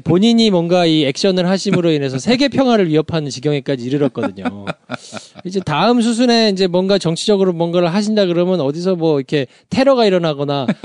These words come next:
Speaker 1: 뭐
Speaker 2: <laughs>
Speaker 1: 핵도발이 일어나거나 이-, 이런, 이런 정도로 커지지 않겠나. 그래서
Speaker 2: 예.
Speaker 1: 이쯤에서 그냥 정리 좀 하시라.
Speaker 2: 그래서 우리 저 정상근 기자가 그런 말을 했어요. 어, "손학규 징크스는 이거는 과학이다." 예, 이렇게 <laughs> 이야기를 하더라고요.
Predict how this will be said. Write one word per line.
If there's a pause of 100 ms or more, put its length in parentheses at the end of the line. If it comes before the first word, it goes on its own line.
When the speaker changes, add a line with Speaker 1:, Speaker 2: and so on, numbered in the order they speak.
(220)
Speaker 1:
뭐 (120)
Speaker 2:
<laughs>
Speaker 1:
핵도발이
일어나거나
이-,
이런,
이런
정도로
커지지
않겠나.
그래서 (380)
Speaker 2:
예.
Speaker 1:
이쯤에서
그냥
정리
좀
하시라. (420)
Speaker 2:
그래서
우리
저
정상근
기자가
그런
말을
했어요. (180)
어,
"손학규
징크스는 (520)
이거는
과학이다." (220)
예,
이렇게
<laughs>
이야기를
하더라고요.